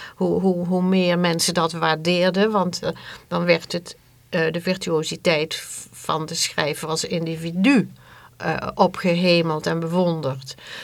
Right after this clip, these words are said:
Dus dat, de-, het, ehm, wat lezers willen, dat gaat met golven. En op het ogenblik is het dus zo, eh, zo te voelen dat mensen, ehm, mooi vinden wat, wat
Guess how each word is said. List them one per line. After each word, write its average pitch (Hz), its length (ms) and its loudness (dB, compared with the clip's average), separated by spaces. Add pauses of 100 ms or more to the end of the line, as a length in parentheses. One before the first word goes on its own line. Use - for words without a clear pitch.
(120)
Dus 185 220 -2
dat, 180 340 -4
de-, 180 140 -2
het, 190 220 0
ehm, 175 600 2 (260)
wat 180 240 -2
lezers 220 560 4
willen, 202 560 6 (460)
dat 208 180 4 (180)
gaat - 300 -2
met 190 160 0
golven. 190 600 2 (340)
En 175 180 0
op 170 80 -4
het - 140 -8
ogenblik 277 520 4
is 262 180 0
het 254 200 -4
dus - 360 2
zo, 220 340 8 (580)
eh, 185 320 4 (120)
zo 202 220 0
te 196 140 -8
voelen 220 440 4 (400)
dat 190 320 0
mensen, 196 580 2
ehm, 170 360 0 (240)
mooi 220 600 6
vinden 240 580 6 (380)
wat, 202 280 -2 (480)
wat 196 260 0